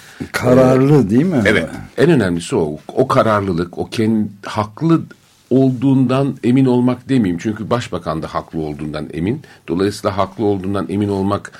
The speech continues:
Speaker 2: e, bir mutlak meşruiyet vermez. Ama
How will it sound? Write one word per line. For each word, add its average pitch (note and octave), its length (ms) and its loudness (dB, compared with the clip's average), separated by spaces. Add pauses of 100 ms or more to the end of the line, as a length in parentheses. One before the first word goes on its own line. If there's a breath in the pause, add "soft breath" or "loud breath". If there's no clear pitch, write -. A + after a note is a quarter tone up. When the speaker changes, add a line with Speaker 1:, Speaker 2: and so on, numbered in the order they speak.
(320 loud breath)
Speaker 2:
e, E2 380 -2
bir F#2+ 100 0
mutlak F#2+ 440 -4
meşruiyet F2+ 680 -8
vermez. G2+ 500 -2 (500 loud breath)
Ama C3 400 2